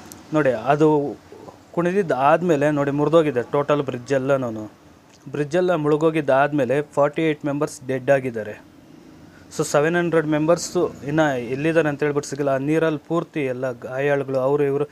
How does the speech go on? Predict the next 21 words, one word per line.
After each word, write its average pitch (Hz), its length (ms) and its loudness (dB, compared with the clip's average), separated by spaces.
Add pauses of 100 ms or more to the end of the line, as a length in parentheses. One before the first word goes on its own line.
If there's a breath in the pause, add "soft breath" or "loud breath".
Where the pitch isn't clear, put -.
(260 loud breath)
ಎಲ್ಲ 139 240 -2
ನೀರಲ್ಲಿದ್ದಾರೆ. 123 800 -6 (680 soft breath)
So 180 60 -4
ಒಂದ್ 165 220 -2
ತಿಳ್ಕೊಬೇಕು, 170 640 -2
ಏನಾದ್ರೂ 165 560 0
ಒಂದು 139 640 0 (120)
bridge 135 320 -4
ಆಗ್ಲಿ 147 320 2
ಇಲ್ಲ 139 160 0
ಮ್-, 135 180 -4
ಏನಾದ್ರೂ 165 500 0
ಆಗ್ಲಿ 139 180 0
ಅದಕ್ಕೆ 135 300 -4
ಇಷ್ಟೇ 180 260 -4
ಅಂತ 165 140 -2
ಹೇಳ್ಬಿಟ್ಟು 143 340 -6
capacity 160 540 -4
ಅಂತ 143 220 -6
ಹೇಳಿ 135 240 -4
ಇರುತ್ತೆ. 131 420 -6